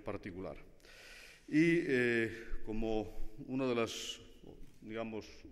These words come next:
últimos ejes de acción de la política de la Xunta de Galicia en esta materia, en materia de medio rural, eh, me voy a referir a la necesidad de valorizar el monte como una de las grandes, eh, digamos, políticas,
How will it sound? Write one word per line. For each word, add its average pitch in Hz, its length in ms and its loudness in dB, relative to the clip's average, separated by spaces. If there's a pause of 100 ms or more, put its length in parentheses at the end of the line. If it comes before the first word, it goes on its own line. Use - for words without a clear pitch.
últimos 120 680 -6
ejes 120 220 -6
de 104 80 -2
acción 113 360 -2 (640)
de 98 140 -6
la 104 80 -2
política 110 360 0
de 104 120 0
la - 0 -
Xunta 120 220 0
de 104 100 6
Galicia 110 200 -2
en 113 40 -2
esta 120 180 -4
materia, 104 540 -2
en 98 160 -10
materia 104 320 -4
de 92 240 -8
medio 107 220 -2
rural, 101 340 -2 (480)
eh, 101 240 -4
me 101 80 -2
voy 117 80 2
a 117 60 2
referir 107 580 2
a 104 80 -4
la 104 80 -2
necesidad 104 400 -2
de 98 160 -2
valorizar 101 840 -4
el 98 120 -6
monte 117 560 -2 (720)
como 117 380 0
una 135 340 4
de 110 340 -2
las 104 540 -2 (560)
grandes, 123 720 0 (480)
eh, 101 240 2
digamos, 107 480 -2
políticas, 107 880 -2